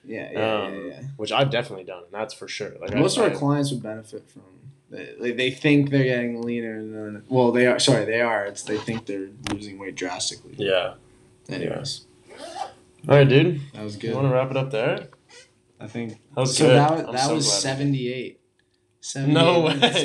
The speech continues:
Speaker 1: we
Speaker 2: That's
Speaker 1: just
Speaker 2: so
Speaker 1: went over
Speaker 2: funny.
Speaker 1: seventy-five.
Speaker 2: That's so funny.
Speaker 1: Uh,
Speaker 2: Always a pleasure,
Speaker 1: podcasts are a
Speaker 2: man.
Speaker 1: good time.
Speaker 2: Yeah, that was it. We're gonna do
Speaker 1: Thanks.
Speaker 2: it more. We're gonna do it more. Zeb's gonna be a regular guest.
Speaker 1: Thanks for hosting me at your house.
Speaker 2: Always, man. Always. This is the new podcast studio.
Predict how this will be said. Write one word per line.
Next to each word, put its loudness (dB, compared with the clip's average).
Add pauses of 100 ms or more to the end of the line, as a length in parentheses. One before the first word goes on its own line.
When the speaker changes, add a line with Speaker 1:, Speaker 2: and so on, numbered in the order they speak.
Speaker 1:
we -2
Speaker 2:
That's -4
Speaker 1:
just -6
Speaker 2:
so -6
Speaker 1:
went -4
over -6 (100)
Speaker 2:
funny. -10
Speaker 1:
seventy-five. -8 (180)
Speaker 2:
That's -20
so -14 (100)
funny. -4 (240)
Speaker 1:
Uh, 6 (260)
Speaker 2:
Always -4
a -10
pleasure, 0
Speaker 1:
podcasts 2
are -4
a -2
Speaker 2:
man. -8
Speaker 1:
good -4
time. -8 (160)
Speaker 2:
Yeah, -12
that -10
was -10
it. -14
We're -8
gonna 0
do 0
Speaker 1:
Thanks. 6
Speaker 2:
it 4
more. 2
We're 0
gonna -2
do 0
it -4
more. -8 (160)
Zeb's -8
gonna -6
be -8
a -8
regular -10 (280)
guest. -12
Speaker 1:
Thanks 0
for -2
hosting -4
me -4
at -10
your -8
house. -12
Speaker 2:
Always, -4
man. -10
Always. -8
This -10
is -8
the 0
new 2
podcast 4
studio. -8